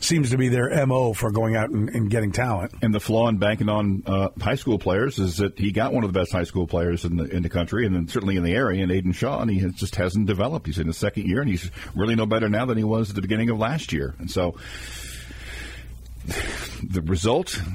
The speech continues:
Speaker 2: he and Eric Musselman will play a game tonight in which they've combined for one conference win in fourteen tries, and that was a two-point win by Arkansas over a middling A and M team a couple weeks ago.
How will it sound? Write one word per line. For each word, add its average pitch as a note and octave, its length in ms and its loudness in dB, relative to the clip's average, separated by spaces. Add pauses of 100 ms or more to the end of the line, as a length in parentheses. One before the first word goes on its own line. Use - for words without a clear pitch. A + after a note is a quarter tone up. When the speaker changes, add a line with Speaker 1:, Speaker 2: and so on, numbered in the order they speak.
(100)
Speaker 2:
he A2 180 4
and A#2 380 2
Eric B2+ 200 2
Musselman C3+ 480 2
will A2+ 100 2
play B2+ 200 0
a B2+ 40 2
game C3 200 2
tonight C3 300 0
in A2+ 80 0
which A2 180 -2
they've A2 220 2
combined A2+ 440 2
for G2+ 120 0
one D3 640 2 (140)
conference B2+ 540 0
win G#2+ 240 2
in F#2 120 2
fourteen A2 460 2
tries, G#2+ 360 0
and F#2 80 2
that G2+ 100 0
was F2 160 -2
a E2+ 60 -2
two-point G#2+ 480 -2
win F#2+ 240 2
by F2 240 2
Arkansas F#2+ 600 0
over E2+ 340 2
a - 40 0
middling F#2 460 2
A G2 180 0
and F#2 100 2
M G2+ 140 2
team E2 260 0
a E2 40 -2
couple E2 260 -2
weeks F#2 200 -4
ago. - 160 -6